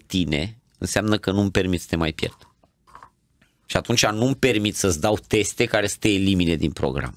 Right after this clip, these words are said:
Eu vreau să fii, că te-am adus. Pe de altă parte, spunea foarte frumos Liviu Lucaci, decanul de la un A T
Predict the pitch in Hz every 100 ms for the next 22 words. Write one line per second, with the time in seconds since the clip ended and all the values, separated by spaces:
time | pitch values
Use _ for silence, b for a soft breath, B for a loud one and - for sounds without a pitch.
0 | - 90 82 95 101 - 90 - 123 -
1 | - - - 87 82 87 90 - - _
2 | - B B B B B B B B B
3 | B 127 123 123 131 165 - 110 92 113
4 | 113 - 101 104 104 101 98 - 87 92
5 | 87 87 85 82 78 82 - - - 87
6 | 80 80 78 85 - 76 - - - -
7 | - 87 85 90 90 85 82 78 73